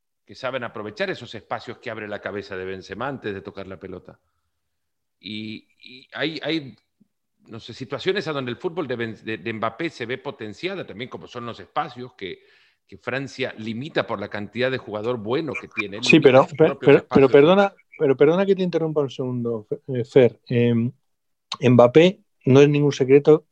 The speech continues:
Speaker 2: que es maravilloso con espacios y que es su contexto ideal, sin ninguna duda. Pero Mbappé tiene también otra jugada con la que ha definido un montón de partidos,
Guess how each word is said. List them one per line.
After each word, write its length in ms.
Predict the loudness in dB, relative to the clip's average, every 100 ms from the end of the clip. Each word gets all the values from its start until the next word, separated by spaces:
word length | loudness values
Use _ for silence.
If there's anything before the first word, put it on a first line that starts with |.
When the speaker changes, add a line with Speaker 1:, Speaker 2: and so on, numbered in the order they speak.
| -6
Speaker 2:
que 200 | -2 -2
es 200 | -4 -4
maravilloso 540 | 0 2 2 0 0
con 160 | 0 -2
espacios 600 | -4 -4 -4 -8 -16 -16
y 120 | -8
que 240 | 2 2 2
es 120 | -4
su 300 | -4 -4 -2
contexto 540 | 0 2 2 2 4
ideal, 320 | 4 4 2 -2 _ _ _ _ _
sin 240 | _ 0 2
ninguna 280 | 4 6 6
duda. 260 | 6 4
Pero 180 | 2 2
Mbappé 500 | 6 4 4 0 0 _ _ _ _ _ _
tiene 200 | -2 2
también 320 | 2 2 2
otra 220 | 0 -2
jugada 460 | -4 -2 2 2 2
con 160 | 0 -2
la 100 | 0
que 160 | 2
ha 80 | 4
definido 480 | 4 2 -4 -2 -2
un 100 | -2
montón 320 | -4 -2 -2
de 80 | -2
partidos, 420 | -6 -8 -10 -10